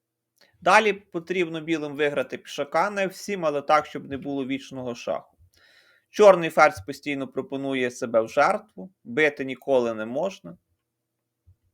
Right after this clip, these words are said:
Тепер ферзь починає захищати пішака. Дуже хороший хід за білих ферзя на сьому горизонталь ставити. І ось білі виграли слабкого пішака.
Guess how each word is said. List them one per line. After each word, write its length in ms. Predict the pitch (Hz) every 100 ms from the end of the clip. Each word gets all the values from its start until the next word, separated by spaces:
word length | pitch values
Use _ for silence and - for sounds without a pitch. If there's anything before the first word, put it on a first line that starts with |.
| _ _ _ _ _ _ - _
Тепер 340 | - 175 202 180
ферзь 320 | 180 156 147
починає 500 | - - 139 135 127
захищати 680 | 117 123 131 - 131 120 117
пішака. 720 | - 120 120 120 131 120 170 - _ _ _ _ _ -
Дуже 220 | 202 196
хороший 440 | 190 170 160 165
хід 220 | 143 160 131
за 120 | 143
білих 400 | 143 147 135 -
ферзя 400 | - 131 139 127
на 100 | 123
сьому 360 | - 127 117
горизонталь 600 | 123 120 117 117 113 110 113
ставити. 720 | - 147 147 - - 190 190 _ _ _ _ _ _ _ _ _ _ _ _ _ _ _ _ _ _ _ _ _ _ - _ -
І 80 | 180
ось 260 | 175 147
білі 300 | 139 180 185
виграли 480 | 147 147 147 139 139
слабкого 480 | 135 131 - 135 127
пішака. 560 | 127 - - - -